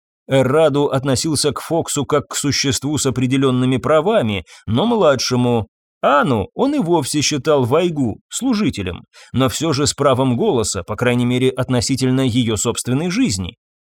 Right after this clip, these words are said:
«Готова?» «Да», кивнула девушка, она верила. «Нет». Примар качнул головой,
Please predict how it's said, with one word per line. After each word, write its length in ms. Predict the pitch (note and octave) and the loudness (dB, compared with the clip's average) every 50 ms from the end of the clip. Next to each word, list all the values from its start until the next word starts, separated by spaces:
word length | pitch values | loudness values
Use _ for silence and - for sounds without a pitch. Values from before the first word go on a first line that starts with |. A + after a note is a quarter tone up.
| _ _ - | _ _ -14
«Готова?» 880 | F#2 F#2 A#2 A#2+ A#2 G#2+ - A#2+ A#2 A2+ A#2 A2 B2 E3 F3+ F3+ E3 - _ _ _ _ _ _ _ _ - | -10 -4 -2 -2 -2 -2 -2 -2 -2 0 0 2 2 2 2 0 -2 -8 _ _ _ _ _ _ _ _ -6
«Да», 400 | B2+ B2+ F#3+ A3+ G3+ D3 A2 - _ _ _ _ _ | -2 2 4 4 4 2 0 -2 _ _ _ _ _
кивнула 480 | - - D#3 C3+ C#3+ D3+ D3 C#3 C#3+ C#3 | -6 -2 -2 0 0 0 2 2 2 2
девушка, 680 | C3 B2+ C#3+ C#3 C3 C3+ B2+ - - C#3 C3+ C3 G#2+ - _ _ _ - | 2 0 0 0 0 -2 -2 -2 0 0 0 0 0 -2 _ _ _ -6
она 280 | A2 A#2+ A#2+ A#2 A#2+ A#2 | -2 0 0 2 0 0
верила. 540 | G2 D#3 A#3 G#3 C#3+ A2+ G2+ F#2 F2 - - _ _ _ _ _ _ _ _ _ - | 0 -2 -2 -2 -2 -2 -4 -4 -6 -8 -12 _ _ _ _ _ _ _ _ _ -10
«Нет». 600 | G2+ G2+ A2+ B2 C3+ D3 C#3+ C3+ A#2+ G#2 - - _ _ _ _ _ _ _ _ _ | -6 -2 0 2 4 4 4 4 2 -2 -8 -16 _ _ _ _ _ _ _ _ _
Примар 380 | - B2 C#3+ C#3 C3+ C3+ C3 B2 | -2 0 2 2 4 4 2 2
качнул 420 | - C#3 C3 - - C3+ C3+ C3+ | 2 0 -2 0 0 0 0 0
головой, 600 | A#2+ A#2 C3 C3 B2+ B2+ B2 D#3 F#3+ G#3 G#3 D#3+ | 2 2 2 4 4 4 4 2 2 2 0 -2